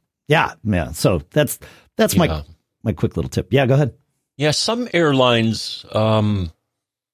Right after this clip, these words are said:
Speaker 2: I think it was the last C E S I went to, um, Delta, I believe it was Delta.
Speaker 1: Yep.
Speaker 2: I actually got a notification on my phone once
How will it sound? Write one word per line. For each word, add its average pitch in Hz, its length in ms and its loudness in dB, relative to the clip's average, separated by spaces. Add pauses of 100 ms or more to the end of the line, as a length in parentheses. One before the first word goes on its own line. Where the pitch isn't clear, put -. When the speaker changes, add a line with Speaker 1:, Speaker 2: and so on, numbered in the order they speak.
(960)
Speaker 2:
I - 60 -20
think 139 140 -4
it 131 40 2
was - 160 0
the 78 220 -12
last 101 320 2
C - 380 -6 (180)
E - 40 -4
S 85 280 -2 (120)
I 73 100 0
went 69 340 -6 (100)
to, - 380 -10 (180)
um, 73 420 0 (760)
Delta, 123 600 0
I - 80 -6
believe 110 300 0
it - 20 -2
was 101 180 0
Delta. 120 500 0 (160)
Speaker 1:
Yep. 196 120 4
Speaker 2:
I 123 60 6
actually 131 220 0
got 104 140 2
a 104 40 0
notification 101 640 -2
on 82 100 -2
my 78 120 0
phone 92 560 0 (560)
once 92 420 -2